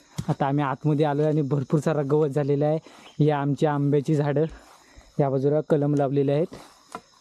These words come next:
हे बघा, हे डॅनी घसरलाय बघा, बघा, बघा, बघा. चाय, तो चाय, चायपत्ती खाते. खूप सारा गवत झालं या बाजूला. आणि हे आमची इथे रताळीची,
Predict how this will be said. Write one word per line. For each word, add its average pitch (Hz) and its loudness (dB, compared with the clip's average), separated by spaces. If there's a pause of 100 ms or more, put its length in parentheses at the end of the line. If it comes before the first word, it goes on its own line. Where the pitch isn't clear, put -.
(1300)
हे 147 2
बघा, 135 -2
हे 135 0
डॅनी 147 0
घसरलाय 160 0
बघा, 147 -2
बघा, 165 -2
बघा, 175 -2
बघा. 170 -2 (560)
चाय, 160 4
तो 160 2
चाय, 160 0
चायपत्ती 160 0
खाते. 139 0 (1800)
खूप 156 0
सारा 156 2
गवत 147 2
झालं 143 0
या 151 0
बाजूला. 143 0 (260)
आणि 135 0
हे 139 0
आमची 143 0
इथे 147 0
रताळीची, 143 0